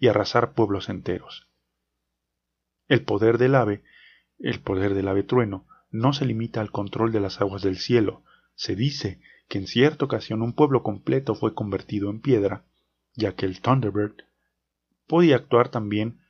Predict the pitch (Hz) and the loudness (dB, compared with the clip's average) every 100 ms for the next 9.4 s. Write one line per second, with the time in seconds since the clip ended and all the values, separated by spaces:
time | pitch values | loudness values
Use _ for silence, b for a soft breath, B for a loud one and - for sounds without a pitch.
0 | _ - 95 95 - 107 117 107 104 92 | _ -12 -10 -10 0 4 6 4 -2 -2
1 | 92 92 90 95 95 92 90 - 101 104 | -4 -4 -4 -2 -2 -4 -6 -8 -10 -10
2 | 104 - - _ _ _ _ _ _ _ | -14 -16 -20 _ _ _ _ _ _ _
3 | _ _ _ _ _ _ _ _ _ _ | _ _ _ _ _ _ _ _ _ _
4 | _ _ _ 107 98 95 110 98 101 95 | _ _ _ 0 2 0 2 2 0 -4
5 | 143 117 101 - _ _ _ _ _ - | -4 -4 -4 -12 _ _ _ _ _ 0
6 | 113 131 151 147 131 110 98 - - 120 | 4 4 4 2 0 0 -4 -10 -8 -4
7 | 113 - 123 117 117 110 104 107 - 107 | -4 -4 -4 -2 2 2 2 -2 -4 -4
8 | 98 - 127 120 95 - 98 - 107 98 | -4 -2 2 2 2 -2 -4 -2 -4 -2
9 | 127 101 95 - | -2 0 -2 -8